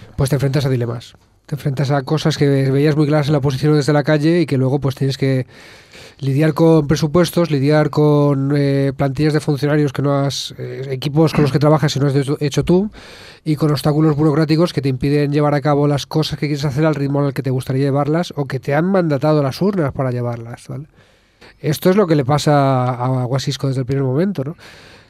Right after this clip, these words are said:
Él cabalga sobre una opción, el alcalde, pues, quiere permitir que los, ya, ya desvelamos todo, ¿no?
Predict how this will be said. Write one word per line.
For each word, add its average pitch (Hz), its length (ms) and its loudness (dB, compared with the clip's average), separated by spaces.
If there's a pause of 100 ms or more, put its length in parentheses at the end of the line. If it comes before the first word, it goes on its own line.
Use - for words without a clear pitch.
(160)
Él 143 840 2
cabalga 156 460 0
sobre 160 520 4
una 156 160 4
opción, 170 220 2
el 165 80 4
alcalde, 147 1040 2 (440)
pues, - 320 -8 (200)
quiere 147 440 2
permitir 151 500 2
que 156 140 2
los, 135 300 2 (360)
ya, 123 240 -2
ya 120 200 -4
desvelamos 131 400 -2
todo, 143 220 0
¿no? 165 160 -6